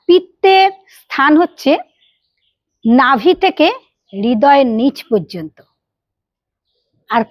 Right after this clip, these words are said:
কফের স্থান হচ্ছে হৃদয়ের ওপর থেকে মস্তিষ্ক পর্যন্ত। স্থান যখন আলাদা আলাদা,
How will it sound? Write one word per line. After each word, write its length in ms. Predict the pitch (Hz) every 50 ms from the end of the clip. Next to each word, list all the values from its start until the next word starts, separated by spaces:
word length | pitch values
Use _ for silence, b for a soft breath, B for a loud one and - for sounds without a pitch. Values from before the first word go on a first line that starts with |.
| _ _
কফের 460 | - 254 254 277 - - - 392 403 330
স্থান 400 | - - - - 339 339 320 294
হচ্ছে 400 | 277 254 - - - 269 349 480 - - _ _ _ _ _ _ _ _ _ _ _ _
হৃদয়ের 680 | 202 196 254 285 269 226 311 320 320 330 339 339 339 339 - - _ _ _ _ _ _ _ _ _
ওপর 400 | 220 254 262 262 - 370 370 381
থেকে 420 | 381 - - 381 381 - 285 370 494 - _ b b b b b b -
মস্তিষ্ক 680 | 202 233 269 - - - _ - 269 - - - -
পর্যন্ত। 640 | 220 190 214 190 165 - - 190 165 160 156 - 156 - _ _ _ _ _ _ _ _ _ _ _ _ _
স্থান 760 | - - - _ _ - - - - 285 277 320 330 370 359
যখন 340 | 311 381 359 - - 370 370 -
আলাদা 380 | - 226 240 254 269 277 302 302
আলাদা, 380 | 294 285 269 226 247 233 233